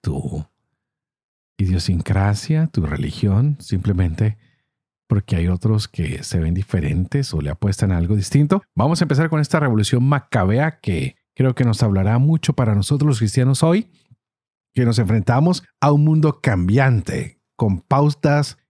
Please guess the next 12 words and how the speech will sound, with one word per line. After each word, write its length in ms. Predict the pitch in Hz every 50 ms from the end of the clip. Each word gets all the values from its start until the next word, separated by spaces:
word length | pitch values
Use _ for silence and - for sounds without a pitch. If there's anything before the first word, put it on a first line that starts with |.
| _ _ _
que 140 | - 135 113
quieren 360 | - 123 123 117 123 127 127
cambiar 680 | 117 - 120 113 101 92 98 113 117 117 120 127 120 - _ _ _ _ _ _
la 280 | - 113 117 113 110 107
realidad 480 | 101 101 107 104 107 104 107 135 160 170
de 120 | 165 127
nuestros 360 | 101 92 - - 110 107 95
valores 460 | 85 90 90 98 107 117 123 113 -
y 40 | -
de 60 | 98
nuestra 220 | 92 92 92 104 101
religión. 400 | 95 101 104 95 175 185 196